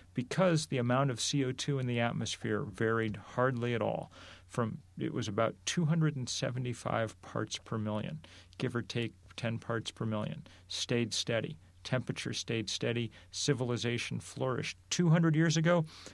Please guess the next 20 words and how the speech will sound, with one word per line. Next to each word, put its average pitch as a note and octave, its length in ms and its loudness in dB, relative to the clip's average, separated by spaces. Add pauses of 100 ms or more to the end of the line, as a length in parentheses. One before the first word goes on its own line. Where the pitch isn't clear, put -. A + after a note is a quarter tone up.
(120)
we B2+ 100 0
learned B2+ 280 4
to A#2+ 40 0
burn B2+ 320 2
coal, C#3 400 2
gas, A#2+ 400 0
and A#2 160 -4
oil. A2+ 320 -2 (340)
We C3+ 140 -2
start C#3+ 400 4
on B2 160 0
the, A#2 260 -2 (200)
in A#2+ 160 0
retrospect, C3+ 640 0
quite A#2+ 300 0
radical A#2+ 480 0
project A#2+ 680 -2
of G2 240 -6
digging B2 320 0
up A2+ 240 0